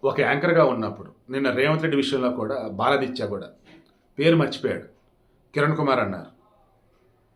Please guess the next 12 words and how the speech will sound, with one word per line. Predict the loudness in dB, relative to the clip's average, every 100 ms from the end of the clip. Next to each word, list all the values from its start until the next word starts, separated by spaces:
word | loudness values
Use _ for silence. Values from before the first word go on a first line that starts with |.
| _ _ _ -20
ఆ | -10 0
చామల | 2 2
కిరణ్ | 2 0 -2
కుమార్ | 0 0
రెడ్డి | 0 4
ఎవరు | 4 2 -2 -6
ఎంపీ, | -6 -4 -6 -8 -16 _ _ -6
తెగ | -2 0
తిట్టిపడేశాడు. | 0 0 0 0 -4 -14 -20 _ _ -10
"ఎవడయ్యా | -2 2 6 8
ఆ | 8
యాంకరు? | 4 0 -4 -6 -8